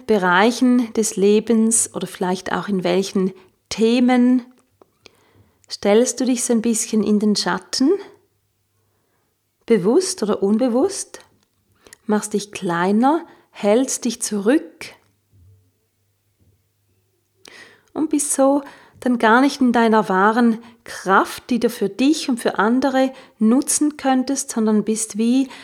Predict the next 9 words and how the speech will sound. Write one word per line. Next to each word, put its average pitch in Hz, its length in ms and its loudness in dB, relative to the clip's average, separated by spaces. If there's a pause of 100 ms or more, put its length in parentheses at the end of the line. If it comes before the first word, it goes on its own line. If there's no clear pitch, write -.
(100)
so - 180 -6
eine 220 200 0
kleinere 233 840 2 (160)
Version 190 600 2
von 185 260 -2
dir. 160 340 -2 (3750)
Wo 247 160 -2
dimmst 233 420 -2
du 233 220 -2